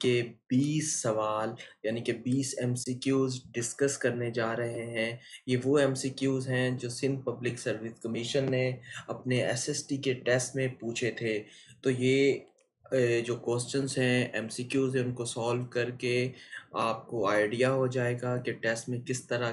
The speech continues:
के सवाल पूछे जाते हैं। हो सकता है कि आप जिस test की तैयारी कर रहे हों, कुछ सवाल इस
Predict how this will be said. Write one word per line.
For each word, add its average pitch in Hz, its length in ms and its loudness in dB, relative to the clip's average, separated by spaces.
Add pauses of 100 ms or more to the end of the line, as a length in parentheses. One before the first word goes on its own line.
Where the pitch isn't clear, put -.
के 117 140 -2
सवाल 113 480 -2
पूछे 117 260 -4
जाते 107 340 -4
हैं। 95 200 -6 (480)
हो 120 120 2
सकता 139 340 0
है 135 180 4
कि 131 180 0
आप 120 220 0
जिस 117 200 -6
test 120 300 -2
की 127 80 -6
तैयारी 123 400 0
कर 120 220 -2
रहे 117 260 -6
हों, 123 240 -2 (560)
कुछ 127 180 0
सवाल 120 640 2 (420)
इस 147 120 2